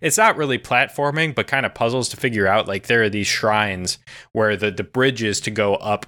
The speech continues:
are burnt to the ground, so you have to find a different way to get up. And it's actually pretty incredibly varied. I, I'm, I'm a fan of the shrines. I was not expecting that to be the case. Um,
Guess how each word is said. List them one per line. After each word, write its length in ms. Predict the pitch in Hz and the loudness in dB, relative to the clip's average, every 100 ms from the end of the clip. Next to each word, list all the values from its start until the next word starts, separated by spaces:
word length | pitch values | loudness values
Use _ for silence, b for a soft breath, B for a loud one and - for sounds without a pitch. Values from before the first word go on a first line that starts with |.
| - | -6
are 400 | 101 87 87 85 - 110 - | -4 -2 -6 -8 -14 -8 -4
burnt 280 | 101 - | -2 -4
to 100 | - | -8
the 80 | 95 | -10
ground, 320 | 87 92 90 | -6 -6 -6
so 100 | - | -8
you 60 | 95 | -4
have 160 | 104 - | -4 -4
to 80 | |
find 240 | - 98 90 | -6 -6 -6
a 60 | |
different 340 | 82 101 - 87 | -8 -10 -8 -8
way 120 | 92 | -8
to 80 | 87 | -8
get 200 | - 87 | -6 -4
up. 180 | 226 - B B B | -4 -6 B B B
And 120 | 117 | -2
it's 140 | 104 | -2
actually 440 | - 226 - 127 107 | -4 -4 -2 -2 -2
pretty 300 | - 139 113 | -2 0 0
incredibly 500 | 98 127 127 110 95 | 0 -2 -2 -2 -4
varied. 540 | 90 95 110 80 80 - | -2 0 0 -2 -8 -6
I, 340 | 107 104 98 95 | 0 0 0 -2
I'm, 280 | 101 101 95 - | -4 -6 -6 -4
I'm 140 | 139 | -2
a 60 | 104 | -2
fan 340 | - 143 170 | 0 0 0
of 80 | 98 | -2
the 80 | 92 | -4
shrines. 420 | - 107 85 87 | -2 -4 -4 -6
I 60 | |
was 140 | 98 92 | -6 -2
not 180 | 110 - | -4 -4
expecting 420 | - 101 - - | -8 -10 -10 -12
that 200 | 92 - | -12 -12
to 60 | |
be 120 | - - | -14 -14
the 100 | - | -12
case. 420 | - - - - B B B B | -12 -8 -8 -8 B B B B
Um, 440 | - 90 80 80 | -6 -6 -6 -12